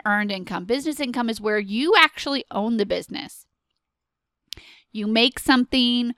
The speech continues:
um, or you provide a service. So it's selling a product or a service in exchange for money. All right. Number three is interest income.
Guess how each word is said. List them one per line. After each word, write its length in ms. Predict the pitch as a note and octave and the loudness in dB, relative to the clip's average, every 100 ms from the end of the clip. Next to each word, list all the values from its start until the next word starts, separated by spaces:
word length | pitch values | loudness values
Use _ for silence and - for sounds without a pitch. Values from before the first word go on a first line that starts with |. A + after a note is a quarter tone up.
| - _ _ - | -12 _ _ -2
um, 460 | G3+ F#3+ G3 G3 - - | 2 2 0 -8 -14 -2
or 300 | G#3+ G#3 G#3 | 4 4 4
you 160 | G#3 | 0
provide 380 | - G#3+ A3 A3 | 0 4 6 6
a 60 | A3+ | 4
service. 480 | B3+ C#4+ F#3 - | 2 2 2 -4
So 340 | - - G#3+ G#3 | -10 4 6 6
it's 140 | G#3 | 2
selling 420 | - A3+ A3 A#3 | 2 4 6 4
a 60 | A3+ | 0
product 420 | - G#3+ G#3+ G#3 | 2 4 4 0
or 140 | F3 F#3+ | -4 -4
a 60 | |
service 640 | - A3+ A#3+ G#3 F3 F3+ | -2 0 2 2 0 -4
in 140 | - F#3 | -6 -6
exchange 760 | - - F3+ E3+ F3 - - _ | -6 -8 -8 -8 -10 -12 -16 _
for 200 | _ A3+ | _ -2
money. 420 | C4 G4 F3+ - - _ _ _ _ _ _ _ _ _ _ _ _ _ | 0 0 -2 -10 -20 _ _ _ _ _ _ _ _ _ _ _ _ _
All 80 | G3+ | -2
right. 260 | G3+ A#3 A#3+ | 2 2 0
Number 280 | B3 B3+ | -2 0
three 520 | B3+ C#4 C#4+ E4 D4 B3+ | -2 -2 0 2 2 0
is 240 | B3 B3 - - | 0 0 -2 -2
interest 580 | G#3+ A#3+ C#4+ B3+ - - | -2 -2 0 0 0 -4
income. 560 | G3 F#3 G3 E3+ - | -4 -4 -6 -6 -6